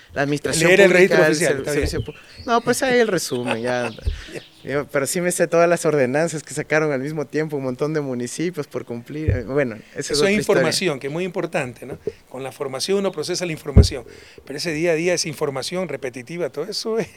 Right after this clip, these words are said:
Speaker 2: durísimo.
Speaker 1: Sí.
Speaker 2: Así que cuando necesitaba información le preguntaba a Andrés nomás.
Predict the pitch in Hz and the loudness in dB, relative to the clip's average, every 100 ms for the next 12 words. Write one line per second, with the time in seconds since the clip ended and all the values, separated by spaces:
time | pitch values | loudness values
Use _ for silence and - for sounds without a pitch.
0 | - 160 151 - 127 107 - - - - | -10 -6 -2 -2 -2 -8 -20 -20 -20 -20
1 | 113 139 123 165 165 143 175 185 175 156 | -14 -10 -6 -2 -2 0 2 2 0 -2
2 | 160 180 160 135 147 135 135 123 117 | -2 -2 -4 -4 -4 -4 -6 -8 -10